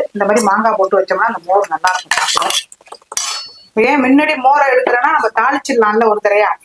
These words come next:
எண்ணெய் சட்டியில காயெல்லாம் தாளிச்சிட்டோம்னா மோர் தாளிக்க முடியாது. எண்ணெய் சட்டியையும் மிச்சப்படுத்துறேன். இஞ்சியும் பச்சை மிளகாயும்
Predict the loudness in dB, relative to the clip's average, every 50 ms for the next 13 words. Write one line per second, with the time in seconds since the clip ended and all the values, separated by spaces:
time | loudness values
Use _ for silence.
0 | -2 -2 0 0 0 0 0 0 0 0 0 0 0 0 0 0 0 2 2 2
1 | 2 0 0 -2 -2 -2 -2 0 0 2 2 2 2 2 2 2 2 2 0 0
2 | 0 -2 -6 -6 -2 -2 -2 -2 -2 _ _ -6 -6 -6 -10 _ _ _ -6 -2
3 | 0 2 2 2 2 0 0 2 2 2 4 4 2 2 0 -2 -2 -2 -2 0
4 | 0 -2 -4 -6 -8 -10 -12 _ _ _ -20 -20 _ _ _ _ 0 0 2 2
5 | 2 2 2 2 0 0 -2 -6 _ _ _ -6 -4 -2 -2 -2 0 -2 -2 -2
6 | -4 -4 -6 -8